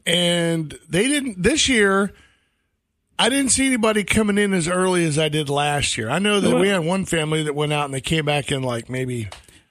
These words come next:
Speaker 2: Well, it got hot for them, but
Speaker 1: thirty or
Speaker 2: eleven,
Speaker 1: forty minutes or
Speaker 2: yeah,
Speaker 1: so.
Speaker 2: by eleven o'clock, we had our first weigh-in.
Speaker 1: Yeah.
Speaker 2: And then, uh, all the way up. And then, of course, some of them's like,
Speaker 1: That's
Speaker 2: "Man, I
Speaker 1: three
Speaker 2: thought we had to
Speaker 1: hours.
Speaker 2: be in at twelve." And he said, "They were in at twelve." And I said, "No,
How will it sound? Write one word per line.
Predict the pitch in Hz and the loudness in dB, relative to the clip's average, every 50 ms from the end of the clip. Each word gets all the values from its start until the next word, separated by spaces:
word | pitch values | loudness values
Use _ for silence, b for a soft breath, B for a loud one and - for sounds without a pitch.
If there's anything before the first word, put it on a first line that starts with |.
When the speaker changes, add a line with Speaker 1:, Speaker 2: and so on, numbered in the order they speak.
| B | B
Speaker 2:
Well, | - 170 180 | 2 4 4
it | 180 170 | 4 4
got | 185 160 123 | 4 4 4
hot | 143 160 139 117 - - | 4 4 4 2 0 0
for | - 101 | 0 2
them, | 117 135 131 117 107 92 | 4 4 4 4 4 2
but | 117 117 | 2 2
Speaker 1:
thirty | - 156 - | 2 2 2
or | 127 | 4
Speaker 2:
eleven, | 127 143 151 139 | 4 4 4 4
Speaker 1:
forty | 175 175 165 151 | 2 2 0 0
minutes | 156 165 165 156 143 135 | 0 -2 -2 -2 0 2
or | 135 | 4
Speaker 2:
yeah, | 123 107 98 98 | 4 4 4 2
Speaker 1:
so. | 131 127 120 - - - - - - | 0 -2 -6 -8 -12 -16 -16 -14 -6
Speaker 2:
by | - 127 131 139 | 0 2 2 4
eleven | 156 165 170 151 123 113 | 4 4 4 4 4 2
o'clock, | - - 135 127 131 123 123 | 2 4 4 4 2 2 2
we | 131 123 117 | 0 2 2
had | 117 120 110 107 | 2 2 2 2
our | 110 101 101 101 98 92 | 2 2 4 4 2 2
first | - - - - - - - 135 123 117 101 - | 0 -2 -4 -4 -4 -2 0 2 2 2 0 -2
weigh-in. | - 110 110 110 104 95 90 87 90 95 90 - - _ - - | 0 2 2 4 4 2 2 2 0 0 -2 -6 -10 _ -8 -4
Speaker 1:
Yeah. | 160 151 139 127 117 101 - - | -4 -4 -4 -4 -8 -8 -4 0
Speaker 2:
And | 110 107 104 104 | 2 2 4 4
then, | 107 104 104 98 95 104 - b b b b b b b | 4 2 2 2 0 -2 -6 b b b b b b b
uh, | 104 95 92 92 92 90 - - | 0 2 2 2 0 0 0 2
all | 113 117 | 2 4
the | 107 104 | 4 4
way | 104 104 101 101 | 4 4 4 4
up. | 98 98 - - | 2 2 2 2
And | 101 107 | 2 2
then, | 110 107 | 2 0
of | - | 0
course, | - 117 113 101 - | 0 2 2 2 2
some | - 117 117 117 | 2 2 4 4
of | 110 | 4
them's | 107 101 - | 2 4 2
like, | 107 101 | 2 4
Speaker 1:
That's | - 131 | 4 2
Speaker 2:
"Man, | - - - | 2 4 4
I | |
Speaker 1:
three | - 254 | 4 4
Speaker 2:
thought | 240 254 | 4 4
we | - | 4
had | 277 285 | 4 4
to | 226 | 2
Speaker 1:
hours. | 156 156 | 2 2
Speaker 2:
be | 175 180 | 2 4
in | 175 | 4
at | 143 104 - - | 2 0 0 0
twelve." | - 165 196 208 190 151 120 104 110 | 0 2 4 4 4 4 4 4 4
And | 107 104 | 4 4
he | 104 101 92 | 2 0 0
said, | - 120 117 113 | 0 2 2 4
"They | 127 160 | 2 2
were | 165 147 139 | 2 2 2
in | 131 117 113 | 2 0 0
at | 117 - | 0 0
twelve." | - 123 135 135 135 143 147 143 | 2 4 4 6 6 6 4 4
And | 131 117 | 2 2
I | 117 | 2
said, | 117 - 143 135 | 0 0 0 0
"No, | 170 190 180 165 156 139 127 - | 0 0 0 0 0 -2 -4 -4